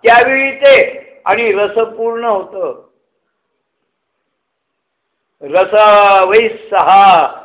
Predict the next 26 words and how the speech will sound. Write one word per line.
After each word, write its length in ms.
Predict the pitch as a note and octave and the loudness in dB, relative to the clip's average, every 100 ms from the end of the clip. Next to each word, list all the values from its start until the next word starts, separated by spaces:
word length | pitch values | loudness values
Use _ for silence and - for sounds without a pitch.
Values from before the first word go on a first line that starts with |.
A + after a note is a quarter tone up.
| _ | _
रस 280 | E3+ G3+ - | -6 -6 -6
म्हणजे 320 | F#3+ F#3 F#3 | -10 -10 -4
आनंद. 540 | F3+ E3 D#3 D3+ C#3 D3+ E3 C3 A#2 - - _ _ _ _ _ _ _ _ _ _ D3 | -2 -2 -6 -16 -14 -8 -6 -8 -12 -18 -20 _ _ _ _ _ _ _ _ _ _ -14
रस 320 | C#3 F3 D#3+ | -10 -10 -10
शब्दाचे 500 | E3 D3+ D#3+ D#3+ E3 | -10 -6 -6 -6 -6
जे 80 | E3 | -2
अनेक 380 | D#3 F#3+ A3+ | -2 -4 -4
अर्थ 260 | A3+ G#3+ G3+ | -4 -2 -4
आहेत, 200 | G#3+ F#3+ - _ _ | -4 -4 -10 _ _
त्यातला 260 | F#3+ F#3+ F#3+ | -12 -6 -4
एक 260 | F#3+ F3+ F#3 | -4 -4 -6
अर्थ 240 | D#3 D#3+ | -6 -6
आहे 380 | E3 C#3 - _ - | -6 -6 -12 _ -8
रस 240 | G3+ G3 | -8 -6
म्हणजे 460 | G3 F3+ D#3+ D3+ - _ - | -10 -12 -14 -14 -16 _ -6
आनंद. 460 | F3+ D#3 B2+ A#2 _ _ _ _ _ _ _ _ _ _ _ _ _ _ _ _ _ _ _ D#3 | -6 -6 -16 -20 _ _ _ _ _ _ _ _ _ _ _ _ _ _ _ _ _ _ _ -10
याचाच 400 | D#3+ D#3 A#3+ B3+ | -6 -2 0 0
अर्थ 300 | A#3 A#3 G#3+ | -2 -2 -2
असा 320 | G#3 E3 F3+ | -2 -2 -2
झाला, 540 | E3 C#3+ F3 A3+ - F3+ | -2 -2 -2 -2 -4 -12
मध्ये 220 | F3 F#3+ | -10 -8
एक 120 | F#3+ F#3 D3 - _ | -8 -10 -10 -14 _
बीजगणिताचा 840 | D#3+ F3+ F#3+ F#3 F#3+ F3 F3+ F#3 F3+ | -12 -10 -10 -10 -12 -10 -8 -4 -4
आधार 340 | E3+ E3+ F3 | -4 -6 -6
देतो 360 | F#3 F#3+ F#3 D#3+ | -10 -12 -14 -18
तुम्हाला. 360 | C#3+ C3+ C3+ | -14 -10 -10